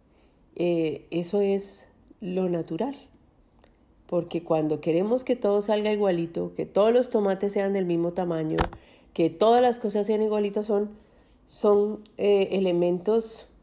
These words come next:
que los creemos naturales, pero están químicamente trabajados. Eso ya lo conocemos. Yo me sorprendí mucho hace un tiempo que una manzana roja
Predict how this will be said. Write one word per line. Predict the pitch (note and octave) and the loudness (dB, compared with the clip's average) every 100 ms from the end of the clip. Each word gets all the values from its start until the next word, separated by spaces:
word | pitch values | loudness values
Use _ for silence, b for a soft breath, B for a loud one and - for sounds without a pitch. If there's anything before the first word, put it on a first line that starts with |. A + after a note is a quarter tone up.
| _ _ - _ - | _ _ -20 _ -2
que | F3+ | 2
los | E3+ E3 | 2 0
creemos | E3 D#3+ A3 D4 | 0 2 2 2
naturales, | C4+ A3+ A3+ G3 E3 D#3 G#3 - - - _ - _ _ _ _ | 2 0 0 0 0 0 -4 -8 -20 -20 _ -20 _ _ _ _
pero | - F#3+ E3+ D3 - | -2 2 2 0 -4
están | D#3+ D#3+ D#3+ D#3 | -10 -8 -6 -6
químicamente | D#3 G3+ G3 F#3+ F3 D3+ C#3 | -2 -2 0 0 0 -2 -6
trabajados. | E3+ E3 C#3+ C3+ - - - - b b b b | -6 -4 -4 -8 -12 -12 -20 -20 b b b b
Eso | G3 G3+ | -2 0
ya | B3 B3 | 4 4
lo | B3 | 6
conocemos. | A#3+ A#3+ F#3+ F#3+ F3 G3+ C#4+ - - F3 | 4 2 0 0 0 0 -2 -4 -14 -10
Yo | F3 F3 F3 | 0 2 2
me | F#3 | 2
sorprendí | G3 G3+ F#3 E3+ D#3+ | -2 -4 -2 -2 -2
mucho | F3+ F3 - C#4+ D#4+ - | -2 -4 -2 -2 -2 -2
hace | E3+ D#3+ F3+ | -2 -2 -4
un | F3+ | -4
tiempo | F#3+ E3+ G3 | -2 -2 -4
que | F#3+ | -4
una | F#3+ E3 | -2 0
manzana | F#3+ F#3 E3+ G3 F#3+ F3+ G#3+ D4 B B B | 0 0 0 -2 0 0 -2 -4 B B B
roja | - G3+ G#3 F#3 G#3+ D#4 | 0 4 4 4 -2 -2